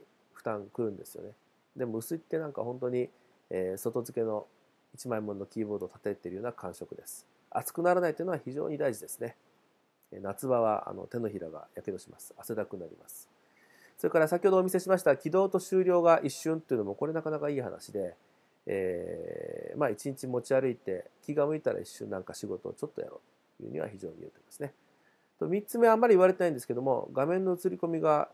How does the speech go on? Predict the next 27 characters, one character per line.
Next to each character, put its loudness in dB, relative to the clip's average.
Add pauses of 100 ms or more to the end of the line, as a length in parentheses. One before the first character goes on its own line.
(180)
抑 4
え 6
ら 6
れ 4
て -8
ま -10
す。 -16
ち -8
ょ -2
っ -12
と -6
デ 0
モ -4
し -18
ま -10
す -12
け -10
ど、 4 (600)
例 6
え 8
ば、 0 (240)
え -8
ー、 -18
こ -2
れ、 2 (1500)
MacBook、 -2 (500)
窓、 0